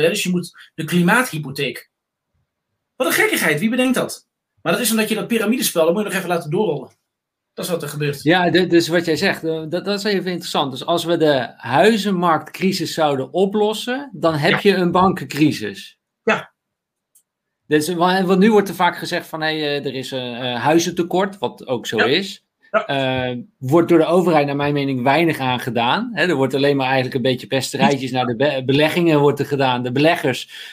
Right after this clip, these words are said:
Speaker 2: eh, die worden allemaal belasting opgeheven van, "Jullie mogen, jullie zijn de schuldigen, jullie mogen
Speaker 1: Ja.
Speaker 2: niet meer, eh,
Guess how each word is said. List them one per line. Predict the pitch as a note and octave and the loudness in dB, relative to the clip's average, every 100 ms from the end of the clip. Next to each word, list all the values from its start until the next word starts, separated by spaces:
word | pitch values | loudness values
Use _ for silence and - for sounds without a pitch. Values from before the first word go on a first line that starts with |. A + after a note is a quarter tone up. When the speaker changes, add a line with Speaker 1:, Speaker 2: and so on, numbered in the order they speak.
| - | -8
Speaker 2:
eh, | C3 C3 | -2 2
die | C#3+ D3+ | 4 4
worden | C#3+ C#3 | 4 4
allemaal | C3+ B2+ | 0 0
belasting | C#3+ C#3+ - C3+ | 0 0 -2 -6
opgeheven | C3 C3 C3+ C3+ A#2+ B2+ B2 | -6 -2 0 0 0 -4 -4
van, | C3+ C3+ | -4 -2
"Jullie | C#3+ C#3+ | 0 0
mogen, | C#3 C3 | 0 0
jullie | C#3+ D3+ | 2 2
zijn | C#3 C#3 C#3 | 4 2 0
de | |
schuldigen, | - - F3+ E3 D3 C#3+ | 0 4 4 4 2 0
jullie | C#3+ D3 | 0 -2
mogen | D3 C#3 - | -2 -4 -4
Speaker 1:
Ja. | C3+ | -6
Speaker 2:
niet | C#3 | -4
meer, | B2+ A#2+ A#2+ | -6 -8 -6
eh, | B2+ A#2+ | -6 -8